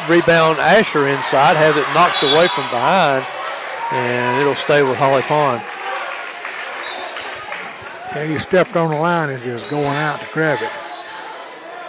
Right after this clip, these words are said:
Speaker 2: Or to shuffle it back in.
Speaker 1: Malin comes in for Overton. Thirty-six thirty, Good Hope leading, six seventeen to go in the third quarter. We'll work it into Nick,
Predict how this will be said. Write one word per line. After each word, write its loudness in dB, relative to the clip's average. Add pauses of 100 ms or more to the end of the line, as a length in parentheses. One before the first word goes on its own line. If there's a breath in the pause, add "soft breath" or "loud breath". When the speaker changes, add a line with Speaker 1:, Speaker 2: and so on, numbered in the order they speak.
(160)
Speaker 2:
Or -10
to -8
shuffle 0
it -14
back -4
in. -8 (640)
Speaker 1:
Malin 4 (880)
comes -2
in 2
for -2
Overton. 0 (960)
Thirty-six 2
thirty, 4
Good 2
Hope 4
leading, 0
six -10
seventeen 0
to -8
go -2
in -4
the -10
third 0
quarter. -4 (3500)
We'll 2
work 4
it 4
into 0
Nick, 4